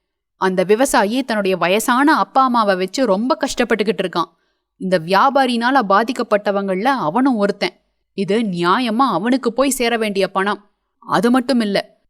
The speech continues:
புயல் இன்னும் ஓஞ்ச பாடில்ல. அந்த மீனவன் இன்னைக்கு கடலுக்கு போயிருந்தா அது அவன் உயிருக்கே ஆபத்தா அமைஞ்சிருக்கும். அதனாலதான் அவனை கடலுக்கு போகாம தடுக்கிறதுக்காக இந்த வியாபாரி கிட்ட மாட்டி விட்டேன். ஆனா இது எதுவுமே தெரியாத நீ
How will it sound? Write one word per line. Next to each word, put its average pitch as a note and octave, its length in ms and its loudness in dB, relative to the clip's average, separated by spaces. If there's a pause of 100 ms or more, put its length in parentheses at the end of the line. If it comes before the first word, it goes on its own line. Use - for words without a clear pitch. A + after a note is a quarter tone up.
(100)
புயல் C4 380 2
இன்னும் A#3+ 300 2
ஓஞ்ச C4 360 0
பாடில்ல. G3 420 0 (300)
அந்த F3+ 240 -4
மீனவன் A#3+ 460 -2
இன்னைக்கு G#3 340 -2
கடலுக்கு A3+ 420 0
போயிருந்தா G#3+ 680 2
அது G3 220 -2
அவன் G3 200 0
உயிருக்கே C4 460 -2 (120)
ஆபத்தா B3+ 440 2
அமைஞ்சிருக்கும். G#3 540 0 (480)
அதனாலதான் A3+ 640 2 (120)
அவனை G3 300 -2
கடலுக்கு A#3+ 440 2
போகாம A3+ 420 2
தடுக்கிறதுக்காக G#3 960 -2 (100)
இந்த F#3+ 200 0
வியாபாரி A3+ 500 2
கிட்ட G3+ 280 2
மாட்டி A#3+ 360 2
விட்டேன். G3+ 340 -2 (580)
ஆனா F#3+ 320 0 (360)
இது F#3+ 280 -4
எதுவுமே G#3+ 680 2
தெரியாத A#3 480 2
நீ A3+ 180 0